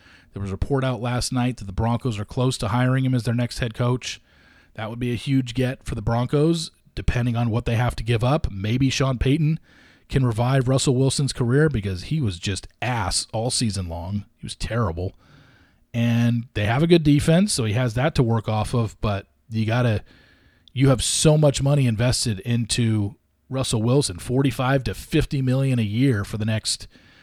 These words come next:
three or four years he counts against the cap. I mean, that's a ton. So you either gotta get him help or you gotta get him right. But I, I,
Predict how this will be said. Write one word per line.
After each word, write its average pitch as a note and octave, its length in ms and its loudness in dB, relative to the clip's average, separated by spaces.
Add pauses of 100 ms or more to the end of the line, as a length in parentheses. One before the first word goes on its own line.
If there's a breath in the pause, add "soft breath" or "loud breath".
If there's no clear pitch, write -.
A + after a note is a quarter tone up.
(160 soft breath)
three C3+ 220 2
or B2+ 60 2
four B2+ 240 2
years B2 400 4
he B2+ 80 -2
counts A2+ 360 -2
against G#2+ 240 -4
the F2+ 80 -8
cap. A#2 400 -4
I - 20 -14
mean, F2+ 160 -4
that's B2 220 -4
a - 100 -8 (100)
ton. G2 460 -4 (640 soft breath)
So F#2+ 580 -4
you A2+ 120 -2
either A#2+ 120 0
gotta G2+ 200 -2
get B2 240 2
him C#3+ 160 6
help C#3 320 4
or F#2+ 40 -4
you F#2+ 60 -6
gotta A#2 180 -2
get A#2 260 0
him A#2 200 2
right. A2 320 -4 (140)
But G2 260 -2 (1400)
I, F2+ 80 -6
I, B2+ 680 -4